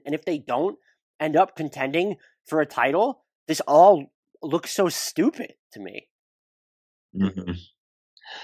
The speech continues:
Speaker 2: Do you think there's any chance they would have made this decision without at least asking those guys?
Speaker 1: No, they had to, those, you, you, you had to ask them. And again, I don't think it was, unless you disagree, I'm, I'll listen to it.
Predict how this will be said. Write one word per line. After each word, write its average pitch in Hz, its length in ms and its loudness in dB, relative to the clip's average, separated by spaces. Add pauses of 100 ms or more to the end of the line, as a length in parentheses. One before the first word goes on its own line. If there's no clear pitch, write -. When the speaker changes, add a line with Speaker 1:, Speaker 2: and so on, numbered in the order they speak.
(140)
Speaker 2:
Do 131 80 4
you - 20 6
think 208 160 8
there's 143 200 8
any 139 160 6
chance 127 320 4
they 120 120 4
would 113 100 6
have 107 60 2
made 107 220 4
this 104 140 2
decision 98 500 2
without 95 320 4
at 92 120 0
least 92 320 0
asking 82 460 0
those 92 220 -2
guys? 95 380 2 (920)
Speaker 1:
No, 147 220 0
they 196 120 4
had 247 200 4
to, 170 80 -6
those, 233 380 0 (260)
you, 190 180 -8
you, 180 260 -16 (220)
you 196 120 -2
had 269 140 6
to 165 160 2
ask 156 240 4
them. 104 160 -4
And 143 80 0
again, 139 200 2
I 117 80 0
don't 175 380 0
think 180 400 -4
it 147 140 -6
was, 143 220 2
unless 156 240 2
you 196 60 -2
disagree, 143 460 0
I'm, 107 260 2
I'll 117 260 2
listen 139 300 -4
to 117 120 -6
it. 95 120 -8